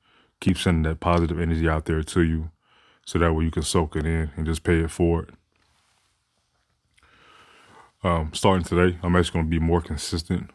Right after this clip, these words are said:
with dropping episodes. So maybe, like, every other day, or maybe Mon-, Mondays, Wednesdays, and Fridays, and just have something on a Sunday just to wind down, see how,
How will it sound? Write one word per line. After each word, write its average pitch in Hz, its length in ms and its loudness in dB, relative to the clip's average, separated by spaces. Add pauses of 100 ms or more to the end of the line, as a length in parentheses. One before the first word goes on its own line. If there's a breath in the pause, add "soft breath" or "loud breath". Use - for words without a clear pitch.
with 80 140 -2
dropping 80 560 -2 (300)
episodes. 90 680 0 (720)
So - 180 -4
maybe, 80 440 2
like, 80 180 -6
every 85 220 0
other 80 160 -2
day, 82 400 -2 (120)
or - 80 -8
maybe 78 240 -2
Mon-, 87 300 0
Mondays, 82 680 0 (220)
Wednesdays, 80 680 0
and 76 160 -8
Fridays, 82 680 0
and 73 160 -6
just 76 240 -8 (800 soft breath)
have 85 240 2
something 82 280 0
on 78 140 0
a 78 60 -4
Sunday 87 460 2 (760)
just 85 280 -2
to 78 80 -2
wind 78 340 0
down, 82 280 2
see 80 180 -4
how, 80 200 0